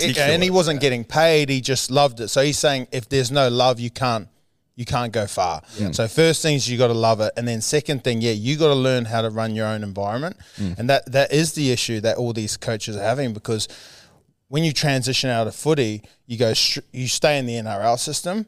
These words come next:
Speaker 2: Mm-hmm.
Speaker 1: you know, and you help out. You might do the back three, or you might do ruck defence, and then you just work your way through, never having to drop players, never having to deal with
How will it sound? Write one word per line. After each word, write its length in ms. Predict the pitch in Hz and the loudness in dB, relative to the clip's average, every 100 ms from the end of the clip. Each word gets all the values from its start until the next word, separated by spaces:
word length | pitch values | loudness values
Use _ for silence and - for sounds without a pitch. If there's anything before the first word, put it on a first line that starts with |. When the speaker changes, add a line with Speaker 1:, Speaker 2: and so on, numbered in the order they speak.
| - | -8
Speaker 2:
Mm-hmm. 180 | 90 98 | -8 -8
Speaker 1:
you 60 | 135 | -8
know, 40 | 101 | -8
and 260 | 113 113 | -6 -4
you 120 | 107 | -4
help 320 | 104 123 107 120 | 0 2 2 2
out. 200 | 110 95 | 0 -2
You 100 | 117 | -4
might 240 | 104 78 | -6 -6
do 180 | 110 104 | -8 -8
the 80 | 92 | -8
back 260 | 101 101 - | -8 -8 -10
three, 400 | - 113 113 110 | -6 -4 -2 -2
or 80 | |
you 100 | 104 | -2
might 240 | 104 98 - | -4 -6 -6
do 160 | 104 | -10
ruck 300 | 92 107 - | -4 -4 -4
defence, 640 | - - 113 107 - - - - - - | -10 -8 -6 -6 -6 -8 -10 -18 -20 -12
and 160 | 104 107 | -8 -6
then 160 | 104 | -4
you 80 | 107 | -4
just 300 | 107 110 - | -4 -4 -4
work 260 | 120 110 - | -4 -4 -6
your 100 | 104 | -4
way 200 | 98 101 | -4 -4
through, 420 | - 170 165 123 | -4 0 2 0
never 380 | 127 151 170 160 | -2 2 4 4
having 420 | 117 147 143 131 | 2 2 0 -2
to 440 | - 143 131 120 107 _ _ _ _ | -2 0 2 0 -4 _ _ _ _
drop 320 | - 135 131 - | 2 4 4 0
players, 720 | 127 117 120 123 117 - - | 0 4 4 4 0 -8 -6
never 260 | 127 139 123 | -2 0 2
having 340 | 139 127 120 | 2 2 -2
to 160 | 123 107 | -4 -4
deal 320 | 123 120 113 | 0 0 2
with 260 | 110 98 | 0 -2